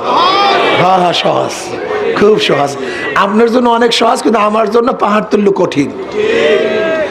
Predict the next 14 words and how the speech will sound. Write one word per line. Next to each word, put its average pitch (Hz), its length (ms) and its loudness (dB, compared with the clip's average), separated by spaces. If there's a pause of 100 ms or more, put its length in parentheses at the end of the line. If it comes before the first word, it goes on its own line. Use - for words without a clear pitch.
(460)
একই 269 380 2
কাজের 277 480 0
মধ্যে 220 340 2 (180)
কোন 294 280 2
সময় 240 600 2 (160)
কখন 285 420 2
হালাত 269 500 0
কি 466 120 2
অবস্থা, - 540 0 (760)
চলমান 320 460 2
কাজ, 202 280 0 (2250)
প্রথম 302 380 0
অর্ধে 269 200 2
ইখলাস, 220 640 -2